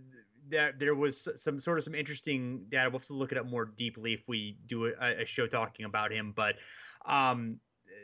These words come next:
the article that kinda showed, like, that he might have been a guy who was really difficult to play with, you know, even though he was such an efficient scorer and, you know, and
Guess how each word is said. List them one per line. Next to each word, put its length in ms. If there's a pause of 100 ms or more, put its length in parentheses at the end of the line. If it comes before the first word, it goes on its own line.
(140)
the 100
article 500
that 120
kinda 240
showed, 500
like, 220
that 140
he 180
might 200
have 120
been 320
a 60
guy 240
who 100
was 160
really 140
difficult 340
to 80
play 220
with, 240
you 160
know, 40
even 240
though 60
he 120
was 100
such 140
an 100
efficient 340
scorer 520
and, 340
you 80
know, 260
and 280